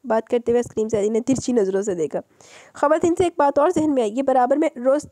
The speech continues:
ठीक दस से ग्यारह के दरमियान कुछ ना कुछ मीठा आ रहा है, कभी फिरनी, कभी शीर खुरमा, तो कभी कस्टर्ड, तो कभी पाइनएप्पल केक, और आज तो फ्रूट चाट भी आई है, जिससे लगता है कि शहद वाफर मिकदार में डाला गया है।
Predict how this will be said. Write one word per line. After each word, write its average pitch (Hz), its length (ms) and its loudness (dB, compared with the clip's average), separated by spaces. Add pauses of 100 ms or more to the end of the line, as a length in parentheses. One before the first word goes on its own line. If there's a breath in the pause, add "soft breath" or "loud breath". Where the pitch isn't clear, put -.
(240)
ठीक 302 120 -6 (120)
दस 254 180 -2
से 320 80 0
ग्यारह 269 260 2
के 294 100 -2
दरमियान 302 280 0
कुछ - 200 -4
ना 311 60 0
कुछ 311 200 -4
मीठा 240 300 -2
आ 294 60 4
रहा 202 100 -2
है, 214 60 0
कभी 269 220 -4
फिरनी, 247 300 -4
कभी 262 200 -2
शीर 247 200 -6
खुरमा, 247 340 -2 (400 soft breath)
तो 285 60 -2
कभी 277 180 0
कस्टर्ड, 277 340 -4
तो 294 60 -2
कभी 277 220 0
पाइनएप्पल 240 500 -2
केक, 240 240 -2
और 233 100 0
आज 240 140 0
तो 294 100 -4
फ्रूट 277 200 -2
चाट 247 280 0
भी 330 80 2
आई 220 120 2
है, 214 80 0
जिससे 254 260 -2
लगता 247 220 -2
है 381 40 -4
कि 392 100 0
शहद 294 300 -2
वाफर 254 240 0
मिकदार 254 380 -2
में 320 120 -2
डाला 180 240 0
गया 165 160 -10
है। 151 60 -16